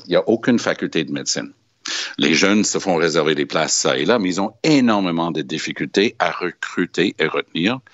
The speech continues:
des spécialistes en, en médecine. Ils doivent donner toutes sortes de bonnets et ainsi de suite. Mais s'ils avaient un niveau de taxation, parce que c'est excessivement élevé au Nouveau-Brunswick,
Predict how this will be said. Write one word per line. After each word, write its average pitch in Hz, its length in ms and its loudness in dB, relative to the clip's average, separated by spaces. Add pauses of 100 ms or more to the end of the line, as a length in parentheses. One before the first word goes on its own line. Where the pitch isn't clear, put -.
(240)
des 107 80 4
spécialistes - 680 0 (160)
en, 78 180 0
en 78 140 0
médecine. 98 440 0 (100)
Ils 69 180 -4
doivent 78 220 4
donner 76 220 2
toutes - 180 -6
sortes 85 180 2
de 67 60 -6
bonnets 76 420 2
et 69 40 -2
ainsi - 200 0
de - 40 -2
suite. - 220 -2 (600)
Mais 110 300 6 (240)
s'ils - 560 4
avaient 98 280 0 (100)
un 82 80 -6
niveau 90 260 0
de 82 100 0
taxation, 80 540 -2
parce - 200 -4
que - 60 -6
c'est - 180 -2 (100)
excessivement 76 580 -2
élevé 67 320 -6
au 64 80 -10
Nouveau-Brunswick, 69 540 -4